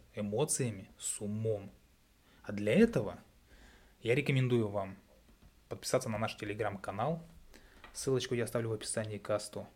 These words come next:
Ну и продолжать слушать наши касты.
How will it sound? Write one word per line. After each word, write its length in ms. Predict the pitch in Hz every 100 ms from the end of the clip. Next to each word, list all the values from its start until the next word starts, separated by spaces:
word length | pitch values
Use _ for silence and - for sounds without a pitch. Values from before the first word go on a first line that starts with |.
| - - - -
Ну 280 | 98 101 151
и 360 | 123 131 151 - - - - - _ _ _ _ _
продолжать 460 | 107 104 101 113
слушать 420 | 139 123 - 160 - - _ _ _ _ _ -
наши 340 | 104 107 -
касты. 500 | 104 104 117 - 139